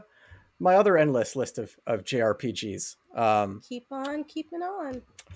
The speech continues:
Speaker 1: And one last thing, I have to, I have to pour one out for my D and D character, my Dungeons and Dragons character that I've been playing for three years now, died.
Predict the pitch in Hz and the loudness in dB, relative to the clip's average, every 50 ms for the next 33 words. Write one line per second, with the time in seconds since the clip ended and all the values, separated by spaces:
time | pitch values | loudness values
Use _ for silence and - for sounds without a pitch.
0 | - - - - - _ _ - - - 220 262 294 294 302 302 269 - - - | -20 -20 -20 -20 -20 _ _ -12 0 8 10 12 12 12 10 8 6 2 -4 -12
1 | _ _ _ _ _ _ _ _ _ _ _ - 185 190 233 240 233 226 220 214 | _ _ _ _ _ _ _ _ _ _ _ -6 2 6 6 6 6 6 4 4
2 | 208 208 - - 214 202 202 202 202 202 _ _ _ _ _ _ _ _ _ _ | 2 0 0 0 0 2 2 0 -2 -6 _ _ _ _ _ _ _ _ _ _
3 | _ _ _ _ _ _ _ _ _ - 151 143 175 180 180 175 - - 185 175 | _ _ _ _ _ _ _ _ _ 2 4 6 6 6 6 4 4 4 6 6
4 | 160 151 - - 143 139 165 165 165 - - - - - - 185 180 185 180 180 | 6 6 4 0 -2 2 2 2 0 0 -4 -8 -8 -4 2 4 6 8 8 8
5 | 160 156 160 156 151 151 147 147 151 151 - _ _ _ _ _ _ _ _ _ | 6 6 4 4 6 8 8 8 8 6 0 _ _ _ _ _ _ _ _ _
6 | _ _ _ - - - 156 143 135 117 110 110 110 - 151 151 147 139 135 131 | _ _ _ -14 -6 0 0 2 2 2 0 0 0 0 2 4 4 4 4 4
7 | 135 135 135 131 - - 139 127 127 127 - - 131 123 120 - _ _ _ _ | 4 2 2 2 2 4 4 4 4 4 2 0 -2 -2 -2 -6 _ _ _ _
8 | _ _ _ _ _ - 135 117 113 110 147 156 170 156 151 165 160 - 151 139 | _ _ _ _ _ 0 4 4 4 6 4 4 4 4 2 2 0 2 2 0
9 | 127 135 123 131 131 131 127 - - - 139 123 127 - - 135 110 117 110 110 | 2 2 4 4 4 4 2 -2 0 2 2 2 2 2 0 -2 0 0 2 0
10 | 101 - 113 113 107 - - - 131 127 131 127 127 127 123 123 123 _ _ _ | 0 0 -4 -8 -8 -8 -2 0 2 4 4 4 2 0 -2 -4 -6 _ _ _
11 | _ _ _ _ _ _ _ - - - 117 101 - - - - 143 131 139 151 | _ _ _ _ _ _ _ -16 -8 -6 -4 -4 -6 -8 -12 -10 -6 -2 0 0
12 | 151 151 131 120 110 110 113 110 107 - 113 107 104 101 104 107 104 - _ _ | 0 2 2 2 2 2 0 0 -4 -6 -6 -6 -6 -4 -4 -6 -8 -10 _ _
13 | _ _ _ _ _ _ _ _ - 190 - - 113 95 - - - - - | _ _ _ _ _ _ _ _ -20 -10 -6 -4 -4 -4 -4 -6 -8 -12 -14